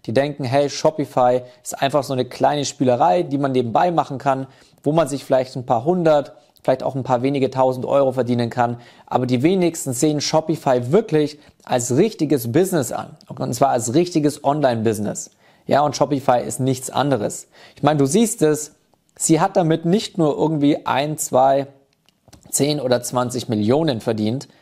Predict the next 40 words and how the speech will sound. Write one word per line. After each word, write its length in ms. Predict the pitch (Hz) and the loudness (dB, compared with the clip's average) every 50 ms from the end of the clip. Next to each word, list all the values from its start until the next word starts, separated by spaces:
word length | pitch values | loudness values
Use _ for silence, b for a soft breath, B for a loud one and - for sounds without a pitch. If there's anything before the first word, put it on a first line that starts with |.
| b b b b b b | b b b b b b
Und 240 | - 143 127 120 | -2 -2 2 2
das 240 | 175 156 160 - - | 2 0 0 -2 0
wäre 240 | 139 131 117 113 120 | 0 0 2 0 -2
schon 200 | 113 - 127 113 | -2 -2 -4 -2
eine 100 | 110 110 | -2 -2
ganze 320 | 101 110 107 107 - 113 | -2 -2 -2 -2 -2 -2
Marke. 400 | 110 110 104 104 110 113 147 143 | 0 0 0 0 0 0 -2 0
Nein, 340 | 139 131 131 135 147 165 175 170 B B B B | 2 2 2 2 0 -2 -4 -10 B B B B
sie 260 | - 127 120 143 165 175 | -6 -2 2 2 2 2
ist 300 | 175 - 147 - - - | 2 0 -4 0 0 0
damit 400 | 127 123 127 135 139 139 139 - _ _ _ | 0 2 0 0 -2 -2 -4 -10 _ _ _
Milliardärin 800 | 127 123 127 127 139 147 139 123 139 151 170 208 202 196 165 131 | 0 0 2 2 2 0 2 2 0 2 2 2 0 0 0 0
geworden. 460 | 113 107 101 104 - - 190 - 185 - _ _ _ _ _ _ _ _ - - | 0 0 0 0 0 -2 -4 -8 -14 -18 _ _ _ _ _ _ _ _ -14 -12
Okay? 300 | - - - 113 117 131 B B B B B B | -2 0 2 2 2 0 B B B B B B
Und 100 | - 127 | 2 2
bevor 280 | 127 123 - 160 170 | 2 4 4 2 2
wir 120 | 175 180 143 | 4 2 0
uns 120 | 135 - | 0 -2
jetzt 140 | 143 127 - | -4 -2 0
dann 100 | 139 131 | 0 0
den 140 | 127 123 120 | 0 -2 0
Shop 240 | - - 165 165 160 | 0 0 0 2 0
noch 240 | 143 127 123 - | -2 -2 -2 -4
im 160 | - 165 175 160 | -2 0 0 0
Genauen 340 | 143 127 127 143 160 160 | 2 2 2 2 2 0
anschauen 460 | 131 123 127 123 120 - 127 123 131 - | 0 -2 -2 -2 0 0 0 0 0 -2
und 140 | - 131 | -6 -4
ihren 160 | 127 147 120 117 | -4 -4 -4 0
Shop 200 | - 147 - - | 0 0 0 0
mal 140 | 139 127 | -2 -2
genauer 360 | 113 120 120 123 131 135 131 - | 0 0 2 2 2 2 2 0
unter 180 | 135 127 123 | -2 -4 -4
die 100 | 104 117 | -4 -2
Lupe 340 | 120 127 170 226 233 - 165 | 0 2 2 2 2 0 -2
nehmen, 300 | 139 139 135 135 135 135 b b b b b _ | 0 2 0 0 -2 -4 b b b b b _
analysieren, 680 | _ - 135 156 165 165 156 135 123 135 135 131 131 123 b b b b b | _ -2 0 0 2 2 0 2 2 2 2 0 -2 -6 b b b b b
wie 180 | 120 120 131 160 | 0 2 2 2
ist 80 | 165 | 2
sie 120 | 165 170 - | 2 2 2
aufgebaut, 680 | - 131 135 135 - - 120 117 120 120 120 120 120 | 2 2 2 0 -2 -4 0 2 2 2 2 0 -2